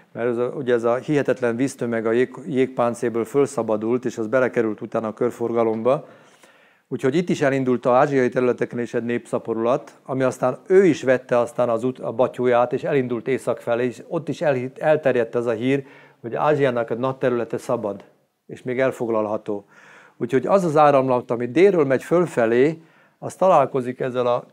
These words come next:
nyugat-keleti áramlattal, ezek összekeverednek, és ezek a végleges szkíta népeknek a gyökerei. Most, ha megnézzük azt, hogy a Kárpát-medencében melyikek azok a népek, amik még mai napig is a szkíta népeknek a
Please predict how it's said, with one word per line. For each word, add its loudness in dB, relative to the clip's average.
nyugat-keleti 0
áramlattal, -2
ezek 2
összekeverednek, 0
és -20
ezek -2
a 0
végleges 0
szkíta -4
népeknek -6
a -10
gyökerei. -8
Most, -8
ha -2
megnézzük 2
azt, 0
hogy 2
a 2
Kárpát-medencében 0
melyikek 0
azok 0
a 2
népek, -2
amik -2
még -6
mai -4
napig -4
is -8
a -2
szkíta -4
népeknek -2
a 0